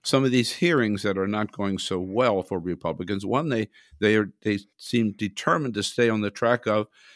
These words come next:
and you've been writing a lot about this, is to impeach Joe Biden, even though they're not sure yet why, th-, for what, for what reason they would impeach him. Here is Chairman James Comer. I'll set you up with this.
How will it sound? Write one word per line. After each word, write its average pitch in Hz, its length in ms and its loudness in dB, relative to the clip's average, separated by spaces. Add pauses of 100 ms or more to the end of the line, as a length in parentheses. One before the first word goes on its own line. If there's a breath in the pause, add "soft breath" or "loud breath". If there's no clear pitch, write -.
(160 soft breath)
and 101 180 4
you've 151 180 4
been 139 160 2
writing 123 300 2
a 107 40 0
lot 101 200 2
about 90 300 0
this, 175 280 -2 (300 soft breath)
is 127 320 2
to 131 300 2
impeach 135 720 0 (200)
Joe 120 240 8
Biden, 104 580 2
even 101 260 0
though 95 200 0
they're 92 160 -4
not 104 280 -2
sure 98 260 -4
yet 127 300 0 (300)
why, 104 320 2 (160)
th-, 98 140 -6 (140)
for - 180 -6
what, 131 280 0 (100)
for 113 160 -2
what 127 200 4
reason 117 400 8
they 107 120 4
would 95 180 -2
impeach 143 420 -2
him. 113 180 -2 (560 loud breath)
Here 196 220 10
is 175 340 4
Chairman 160 560 2
James 135 420 2
Comer. 143 560 2
I'll 113 140 4
set 131 280 0
you 123 140 2
up 123 160 0
with 110 140 2
this. 135 280 0